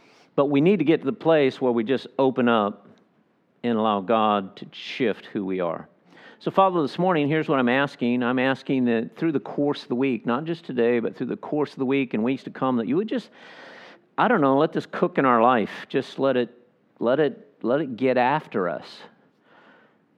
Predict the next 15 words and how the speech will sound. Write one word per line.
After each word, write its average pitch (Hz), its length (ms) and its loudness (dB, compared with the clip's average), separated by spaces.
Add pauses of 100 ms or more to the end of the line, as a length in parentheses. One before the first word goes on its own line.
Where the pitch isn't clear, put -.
(240)
Because 160 540 2 (400)
your 160 220 2
whole 262 460 2
intent 139 800 0 (1000)
in 135 220 0
Jonah's 143 520 0
life 113 680 2
was 120 180 0
to - 80 -4
bring 127 300 0
him 127 100 0
into 117 300 0
a 104 40 -2
right 104 320 0
relationship. 101 800 -4